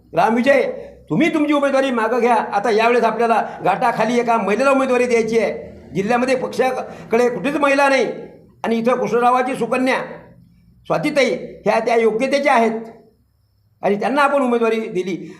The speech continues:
तर राम विजय बुरुंगलेनी हेच म्हटलं असतं की "हरकत नाही." कारण या बाबतीत राम विजय बुरुंगलेंना मी अत्यंत जवळून ओळखतो. ते एव-, व्यक्ती एवढी करडी नाही, एवढी कपटी नाही,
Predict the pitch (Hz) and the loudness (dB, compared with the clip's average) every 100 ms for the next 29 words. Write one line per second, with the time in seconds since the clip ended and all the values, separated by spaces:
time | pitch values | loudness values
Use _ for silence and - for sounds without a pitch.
0 | 214 180 214 294 285 294 262 254 226 196 | -2 0 2 2 2 0 0 0 0 0
1 | 196 - - - _ _ _ - 233 269 | -4 -8 -18 -20 _ _ _ -2 0 0
2 | 240 - 220 202 196 202 165 170 190 - | -2 0 0 0 -2 -2 -2 -2 -4 -4
3 | 147 131 - - - _ _ _ _ _ | -4 -6 -8 -14 -20 _ _ _ _ _
4 | _ _ - 302 302 269 311 311 330 302 | _ _ -6 0 2 4 4 4 2 2
5 | 254 302 320 330 320 311 302 311 277 294 | 2 4 4 2 2 2 2 2 2 0
6 | 302 - 196 190 262 277 233 226 269 233 | -2 -4 -4 0 2 2 2 2 2 0
7 | 226 220 226 220 - - - _ _ _ | 0 0 -2 -2 -10 -16 -20 _ _ _
8 | _ _ _ _ _ _ _ _ _ _ | _ _ _ _ _ _ _ _ _ _
9 | _ _ - 320 285 262 - - - - | _ _ -2 0 2 0 -4 -12 -16 0
10 | 247 247 269 302 - - 302 359 359 262 | 0 2 -2 -2 -2 0 2 0 2 2
11 | 302 359 349 285 - - - _ _ _ | 4 4 4 0 -4 -14 -20 _ _ _
12 | _ _ _ _ 240 320 370 330 - - | _ _ _ _ -2 0 0 -2 -4 0
13 | 381 370 285 | 0 2 0